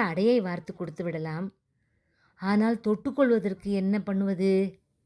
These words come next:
என்று எண்ணியபடியே ஃப்ரிட்ஜை திறந்து பார்த்தாள். ஃப்ரிட்ஜில் தயிருக்கு பக்கத்தில் வெள்ளையாக ஏதோ ஒன்று தெரிந்தது. அதை திறந்து பார்த்தால் ஒரே ஆச்சரியம் ஜானவிக்கு.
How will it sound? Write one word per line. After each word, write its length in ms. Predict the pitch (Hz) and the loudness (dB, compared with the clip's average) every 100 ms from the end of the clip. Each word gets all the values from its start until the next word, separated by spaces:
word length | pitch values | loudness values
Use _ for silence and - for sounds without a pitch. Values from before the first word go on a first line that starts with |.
| _ _ _ _ _ _ - | _ _ _ _ _ _ -6
என்று 260 | 190 180 196 | -2 0 2
எண்ணியபடியே 800 | 190 202 233 220 185 190 220 175 170 202 _ _ | 4 6 4 4 0 2 2 2 -4 -10 _ _
ஃப்ரிட்ஜை 480 | - 240 190 269 - | -4 -4 4 4 4
திறந்து 340 | 180 175 180 | 0 -2 -4
பார்த்தாள். 420 | 175 156 - 151 - _ _ _ _ _ _ _ - | -4 -6 -8 -14 -14 _ _ _ _ _ _ _ -2
ஃப்ரிட்ஜில் 540 | 285 247 233 285 175 196 _ _ _ _ - | -2 0 0 2 0 -4 _ _ _ _ -2
தயிருக்கு 460 | 269 359 349 233 | 0 2 0 -2
பக்கத்தில் 520 | 226 208 220 226 240 190 | -2 -4 -4 -4 -2 -2
வெள்ளையாக 720 | 175 202 247 269 254 220 214 | 0 0 2 4 2 2 0
ஏதோ 360 | 226 180 180 208 | 0 -2 0 2
ஒன்று 360 | 233 185 156 180 - - | 2 0 -4 -8 -10 -6
தெரிந்தது. 480 | 190 185 175 147 - _ _ _ _ _ _ _ _ _ _ | -2 -2 -2 -4 -8 _ _ _ _ _ _ _ _ _ _
அதை 220 | 190 202 208 - | 2 4 2 0
திறந்து 380 | 202 233 254 | 0 0 0
பார்த்தால் 640 | 220 214 190 202 180 170 226 - _ _ _ | 0 -2 -2 -2 -2 -2 -6 -10 _ _ _
ஒரே 540 | 143 156 156 165 180 233 | -8 -6 -4 -2 2 2
ஆச்சரியம் 640 | 220 220 247 233 233 208 | 2 0 0 2 2 2
ஜானவிக்கு. 600 | 196 202 214 208 - | 2 2 2 0 -2